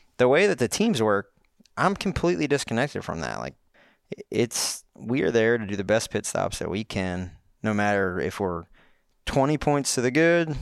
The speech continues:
fifty-six points to the bad, on the cut line. Like, you have to attack the car the same way when it comes in the pit box every time and understand down and distance, but it's, like, it doesn't change my job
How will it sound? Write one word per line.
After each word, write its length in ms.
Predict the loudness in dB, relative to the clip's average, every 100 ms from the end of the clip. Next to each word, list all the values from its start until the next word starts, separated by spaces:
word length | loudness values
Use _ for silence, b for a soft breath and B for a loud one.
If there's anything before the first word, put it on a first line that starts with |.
| -6
fifty-six 640 | -2 -2 -2 -2 -2 -2
points 300 | 0 0 0
to 40 | 0
the 80 |
bad, 480 | 2 4 4 2 -4 -20 _ _ -8 -4
on 240 | 0 2
the 80 | 2
cut 240 | 2 2 2
line. 280 | 0 0
Like, 180 | 0 -2 _ b b b b _ _ _ _ _ _ -2
you 140 | 2
have 180 | 4 2
to 120 | 0
attack 340 | 2 2 0 -2
the 80 |
car 600 | -2 2 2 2 -2 -6 b b b b -6
the 100 | -4
same 480 | -2 0 2 2 2
way 320 | 2 2 0
when 120 | -2
it 60 | -2
comes 220 | -4 -4
in 40 |
the 60 | -2
pit 160 | -2
box 280 | 0 0 -2 -4
every 280 | -2 -2 -2
time 400 | 0 0 -4 -8 -8
and 400 | -4 -4 -4 -8 b b b b b -4
understand 540 | 0 0 0 0 2
down 180 | 2 2
and 120 | 2
distance, 560 | 2 2 2 0 -2 -6
but 560 | 0 2 4 2 -4 _ _ _
it's, 360 | -6 -4 -6 -4
like, 160 | -4 -2
it 100 | 2
doesn't 380 | 2 2 -4 -6
change 420 | -2 0 -2 -2
my 280 | 0 0 0
job 640 | 0 2 4 2 0 -4